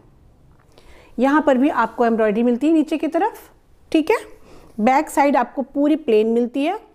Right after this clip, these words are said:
कुर्ती की जो लेंथ है नी से ज़्यादा है, आपकी हाइट के according आप देख लेना। मेरी हाइट फ़ाइव थ्री है तो मुझे नी से ज़्यादा आएगी, मुझे जहाँ तक लगता है।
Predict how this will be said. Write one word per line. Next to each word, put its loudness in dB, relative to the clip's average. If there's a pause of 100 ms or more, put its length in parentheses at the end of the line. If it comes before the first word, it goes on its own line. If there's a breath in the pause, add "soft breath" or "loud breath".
(240 loud breath)
कुर्ती 0
की 2
जो 0
लेंथ 0
है -2
नी 2
से -4
ज़्यादा -2
है, -4
आपकी -6
हाइट -4
के -6
according 0
आप -4
देख -2
लेना। -4 (280 soft breath)
मेरी 2
हाइट 0
फ़ाइव -2
थ्री 0
है 2
तो 2
मुझे 0
नी 0
से -4
ज़्यादा 0
आएगी, 0
मुझे 0
जहाँ -6
तक -6
लगता -4
है। -4